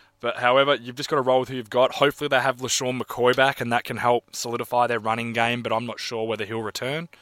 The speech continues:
So, look, things are looking down in Buffalo. They've got a pretty good win record, so let's see how they go. Speaking about things not looking good, Matthew Stafford is benched after throwing three interceptions, and the Cardinals rout them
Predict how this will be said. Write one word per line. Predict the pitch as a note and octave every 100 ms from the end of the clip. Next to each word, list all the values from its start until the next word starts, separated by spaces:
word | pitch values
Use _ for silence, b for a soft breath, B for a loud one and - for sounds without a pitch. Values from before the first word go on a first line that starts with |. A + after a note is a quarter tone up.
| b b b b b
So, | - B2 A#2 A#2 A#2 A#2
look, | E3 - _ _ _
things | - D3
are | C#3+
looking | C#3+ D3+ C3
down | B2+ C3
in | B2+
Buffalo. | A#2+ B2+ C3 B2+ B2 B2 -
They've | A2+
got | A#2
a | A2+
pretty | - C3
good | B2+ A2+
win | A2+
record, | A2+ G#2+ A2+ G#2+
so | G#2+
let's | G#2+
see | - A2
how | A2
they | G#2+
go. | G2+ G#2+ A2 G#2+ b b b b b
Speaking | - - E3+ F3+ G3
about | F#3 -
things | E3 D#3 B2
not | C3 C3+ C3
looking | C3 - A#2
good, | G#2+ A2 A2 A2 _ _ _
Matthew | A#2+ C3+ C#3+ E3 C#3+
Stafford | - - A#2+ - B2+ A#2+
is | B2 A2 F2+ _
benched | A#2+ A#2+ C3 - - - A2
after | A2+ -
throwing | - B2+ A2
three | - - B2 C3 D3
interceptions, | C#3 - C3 B2 - B2 C3+ -
and | A#2
the | A2+
Cardinals | - B2+ C3 C3+ C3 G2+
rout | F#2+ A2+ A#2 A#2
them | A2+ A2